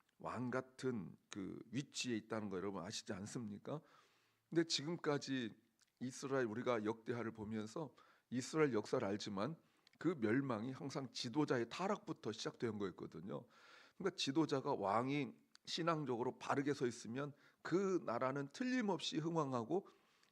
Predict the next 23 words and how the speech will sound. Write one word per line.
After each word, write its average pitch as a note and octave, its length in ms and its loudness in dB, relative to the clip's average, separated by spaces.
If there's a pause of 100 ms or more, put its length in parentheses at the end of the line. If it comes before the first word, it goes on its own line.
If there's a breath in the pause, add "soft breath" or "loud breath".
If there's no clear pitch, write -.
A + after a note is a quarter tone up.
틀림없이 G3 800 2 (300 soft breath)
여러 C3+ 580 8 (220)
부분에 C3 340 0
있어서 B2+ 520 0 (220 loud breath)
하나님의 D3 480 0
그 C3+ 120 -4
돌보심을 C3+ 680 2
누리고 B2+ 280 2
있었다고요. G#2+ 640 -2
그러나 D3+ 320 2 (640 soft breath)
그 F#3 180 0
지도자가, C3+ 680 4 (100)
영적 D3+ 420 4
지도자, G2 400 -2
아, F#2 120 -2
정치 D#3 340 0
지도자가 B2+ 600 2 (320 loud breath)
그 F#2 300 -4 (120)
타락하게 D#3 540 0
되면 B2 400 -2 (300 soft breath)
영적인 D#3+ 460 4
부분까지 A2+ 520 0
모두 C3 500 4